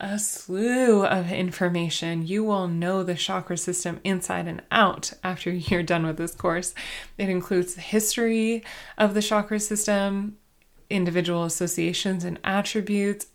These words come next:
energetic clearing techniques, nourishing embodiment practices,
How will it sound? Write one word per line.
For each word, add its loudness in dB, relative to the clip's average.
energetic 0
clearing 0
techniques, 0
nourishing 0
embodiment 0
practices, -2